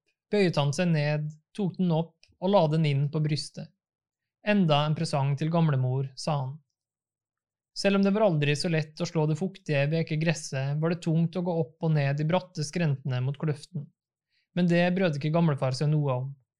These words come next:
Han svinget ljåen som før og flyttet de svære bastskoene i små, sikre skritt oppover bakken, og selv om han ristet over hele kroppen,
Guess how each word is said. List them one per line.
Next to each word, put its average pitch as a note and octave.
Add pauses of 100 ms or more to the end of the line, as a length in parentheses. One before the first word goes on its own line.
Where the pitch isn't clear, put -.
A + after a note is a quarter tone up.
(400)
Han F#3
svinget F#3+
ljåen D#3+
som E3+
før D3
og E3
flyttet D#3+
de E3
svære F3
bastskoene C#3
i -
små, D#3
sikre F#3+
skritt C#3+
oppover D3
bakken, D3 (420)
og F3
selv F#3
om F#3
han F#3+
ristet G3
over E3
hele E3
kroppen, D#3